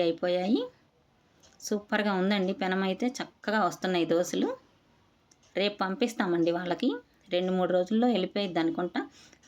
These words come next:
అనంతపురం అంట వాళ్ళది, పాపం కొంచెం సీజనింగ్ చేసి ఇమ్మని అడిగారు,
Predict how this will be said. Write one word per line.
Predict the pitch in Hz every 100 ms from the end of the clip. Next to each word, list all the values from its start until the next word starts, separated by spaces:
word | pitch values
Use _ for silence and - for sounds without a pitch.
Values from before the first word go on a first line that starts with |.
| 180
అనంతపురం | 208 226 247 208 185
అంట | 175 175 175
వాళ్ళది, | 170 175 254 494 - _ _ _ _ _ _
పాపం | - 185 208 190
కొంచెం | 190 175 190 180
సీజనింగ్ | 185 202 208 208
చేసి | 185 180 190
ఇమ్మని | 180 180 170
అడిగారు, | 165 175 180